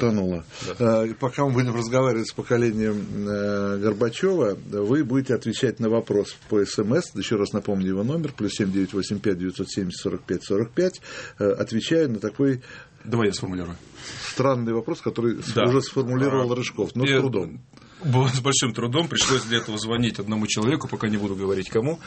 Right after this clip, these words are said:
Speaker 2: Десять книжек вы получите, первые ч-, десять человек, которые дадут правильный ответ. А вопрос вот такой. Несколько лет назад Михаил Сергеевич Горбачев,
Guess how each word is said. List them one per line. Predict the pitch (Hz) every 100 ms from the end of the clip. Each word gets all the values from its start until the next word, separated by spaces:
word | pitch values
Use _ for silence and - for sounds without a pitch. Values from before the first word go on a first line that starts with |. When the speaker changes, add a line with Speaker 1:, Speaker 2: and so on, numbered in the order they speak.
| - - -
Speaker 2:
Десять | 110 143 143 139
книжек | 147 127 110
вы | 107
получите, | 101 120 156 - -
первые | 98 120 113 101 98
ч-, | - 135
десять | 120 113 101
человек, | - 143 127
которые | 107 104
дадут | 104 120 127
правильный | 110 107 110
ответ. | 107 101 85 -
А | 98
вопрос | 101 135 160 - -
вот | 107 180 180
такой. | 156 143 98 82 - - - - - -
Несколько | 107 123 196 165 123
лет | 135 156
назад | 139 104 -
Михаил | 98 139
Сергеевич | 143 120 123 110
Горбачев, | 107 107 104 - -